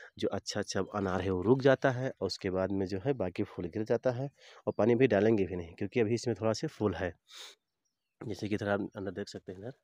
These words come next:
बहुत जगह पर अभी फूल है, इसमें बस ज़्यादा नहीं, दो चार दिन की बात है। जैसे इधर ये फूल है, ये फिलहाल रुकने वाला नहीं है, ये भी गिरेगा। तो अभी हम दो चार दिन में इसमें दवा भी डालेंगे और उसके बाद में पानी भी डालेंगे। पहले दवा देंगे कि ताकि जो अनार है अभी साफ़ सुथरा रहता है, उससे अनार बढ़िया आता है, वो दवा होती है, उसको हम डालेंगे।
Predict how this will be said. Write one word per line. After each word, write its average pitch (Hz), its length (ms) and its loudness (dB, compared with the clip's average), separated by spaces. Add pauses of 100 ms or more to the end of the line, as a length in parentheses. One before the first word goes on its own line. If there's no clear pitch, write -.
(920)
बहुत 101 140 -6
जगह 101 120 -2
पर 110 80 -2
अभी 101 200 -2
फूल 101 300 0
है, 87 240 -8
इसमें 101 220 -6
बस 107 100 -2
ज़्यादा 101 220 2
नहीं, 117 120 -2
दो 113 80 -4
चार 98 160 0
दिन 95 100 0
की 92 120 -4
बात 95 180 0
है। 95 100 -8
जैसे 90 120 -6
इधर 90 160 -6
ये 98 120 2
फूल 98 200 -2
है, 120 100 -6
ये 135 200 -16
फिलहाल 101 260 0
रुकने 98 300 2
वाला 95 160 2
नहीं 90 180 -4
है, - 160 -18 (480)
ये 95 60 2
भी 104 120 2
गिरेगा। 98 280 2
तो 123 120 2
अभी 104 120 -4
हम 104 120 -2
दो 95 80 -2
चार 101 160 4
दिन 95 120 2
में 104 80 4
इसमें 120 240 0
दवा 95 200 4
भी 101 100 2
डालेंगे 113 420 2 (560)
और 98 100 4
उसके - 220 -4
बाद 98 140 0
में 127 80 0 (100)
पानी 90 240 -2
भी 87 120 -6
डालेंगे। 85 340 -8 (240)
पहले 95 180 -2
दवा 92 200 2
देंगे 123 240 2
कि - 140 -4
ताकि 95 280 0
जो 98 120 4 (120)
अनार 95 300 4
है 131 200 8 (480)
अभी 104 140 2
साफ़ - 380 4
सुथरा 98 240 -2
रहता 101 280 0
है, 135 80 2
उससे 139 240 -2
अनार 104 240 0
बढ़िया 95 340 -8
आता 92 160 -8
है, 92 160 -14
वो - 160 -8
दवा 98 140 0
होती 95 220 -2
है, 127 40 2
उसको 113 180 -6
हम 101 120 -2
डालेंगे। 120 340 0